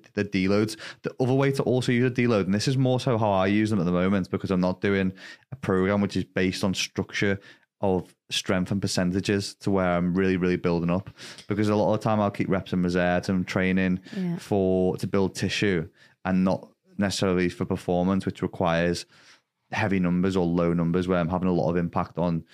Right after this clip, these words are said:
Speaker 1: the central nervous system and the joints. So I will take my deloads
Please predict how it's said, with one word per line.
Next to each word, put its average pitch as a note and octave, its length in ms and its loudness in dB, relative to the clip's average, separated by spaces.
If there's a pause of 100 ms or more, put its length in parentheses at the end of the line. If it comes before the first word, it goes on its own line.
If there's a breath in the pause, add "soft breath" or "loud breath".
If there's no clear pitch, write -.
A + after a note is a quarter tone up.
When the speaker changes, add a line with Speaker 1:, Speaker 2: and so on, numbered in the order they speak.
(160 loud breath)
Speaker 1:
the - 60 -10
central F2 280 -2
nervous F2 340 0
system F2+ 300 -6
and E2+ 60 0
the D#2+ 60 -2
joints. E2+ 400 -2 (340 loud breath)
So G2+ 300 0
I G2 160 2
will G#2+ 100 2
take - 160 -2
my - 100 0
deloads F2 760 0